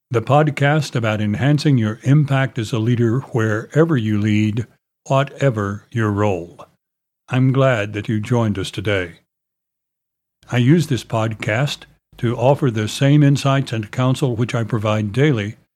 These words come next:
to clients who turn to me for leadership coaching, executive mentoring, management training,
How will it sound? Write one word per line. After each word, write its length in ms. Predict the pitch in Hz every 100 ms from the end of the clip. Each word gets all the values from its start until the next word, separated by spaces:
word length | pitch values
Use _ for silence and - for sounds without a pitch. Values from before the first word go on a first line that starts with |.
| _ _ _ _ -
to 120 | 117
clients 480 | - 147 160 156 143
who 160 | 110
turn 300 | 110 139 139
to 80 | 131
me 160 | 117 110
for 240 | - 98
leadership 480 | 98 123 139 147 -
coaching, 500 | 135 123 151 156 156 _ _ _ -
executive 540 | 117 131 120 127 110
mentoring, 520 | 113 143 110 107 139 160 _ _ -
management 580 | 117 143 151 107 113 110
training, 440 | 113 107 120